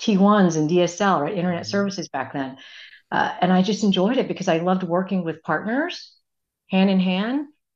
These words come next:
Speaker 1: And I can go to the partner and say, "Hey, where's this order?" You know, where, you know, put pressure on them versus putting the pressure on me to get the order from the customer.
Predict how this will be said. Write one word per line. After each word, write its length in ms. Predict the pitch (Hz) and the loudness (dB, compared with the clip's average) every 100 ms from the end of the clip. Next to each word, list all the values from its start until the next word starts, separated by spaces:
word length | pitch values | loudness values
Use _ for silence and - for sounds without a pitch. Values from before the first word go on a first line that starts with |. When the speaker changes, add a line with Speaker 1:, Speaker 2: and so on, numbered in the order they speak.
| _ _ | _ _
Speaker 1:
And 140 | 180 | -4
I 100 | 208 | -4
can 140 | 277 302 | -2 0
go 100 | 302 | 0
to 60 | |
the 80 | 269 | -2
partner 300 | 262 339 285 | -2 -2 -2
and 80 | 233 | -6
say, 100 | 214 | -6
"Hey, 220 | 208 269 | -8 -8
where's 340 | 240 240 254 247 | -6 -4 -4 -6
this 180 | 240 233 | -10 -8
order?" 360 | 226 240 185 | -6 -4 -4
You 100 | - | -4
know, 100 | 185 | -4
where, 240 | 190 208 - | -4 -4 -4
you 120 | 208 | -4
know, 160 | 202 190 | -4 -2
put 240 | 240 233 | -2 2
pressure 280 | 240 226 226 | 2 2 2
on 160 | 208 | 2
them 180 | 214 220 | 2 2
versus 380 | 196 202 202 185 | 2 0 -2 -6
putting 220 | - 196 | -4 -2
the 60 | 185 | -2
pressure 320 | 190 185 185 | -2 -4 -4
on 160 | 165 180 | -4 0
me 200 | 208 190 | 0 -2
to 100 | 160 | -6
get 160 | 165 | -8
the 60 | 180 | -8
order 240 | 170 156 | -10 -8
from 160 | 151 147 | -8 -8
the 60 | |
customer. 440 | 147 170 - 135 | -4 -4 -4 -6